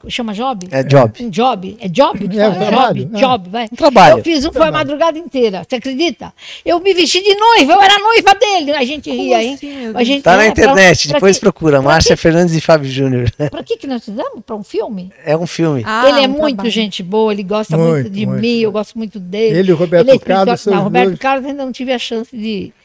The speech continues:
Speaker 1: ficar amiga, mas eu, esse menino eu tive. Então, assim,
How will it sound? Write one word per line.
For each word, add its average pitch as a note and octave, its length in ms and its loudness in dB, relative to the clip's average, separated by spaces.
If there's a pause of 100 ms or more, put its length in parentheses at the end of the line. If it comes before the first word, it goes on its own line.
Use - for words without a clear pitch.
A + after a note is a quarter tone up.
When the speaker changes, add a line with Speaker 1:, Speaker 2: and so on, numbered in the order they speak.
(220)
Speaker 1:
ficar A3+ 240 -8
amiga, F#3+ 380 -6
mas F#3+ 260 -4
eu, F#3 300 -8
esse F#3+ 200 -14
menino G3 320 -6
eu A#3 100 -8
tive. - 280 -18 (580)
Então, E4 200 -6
assim, G#3+ 440 -8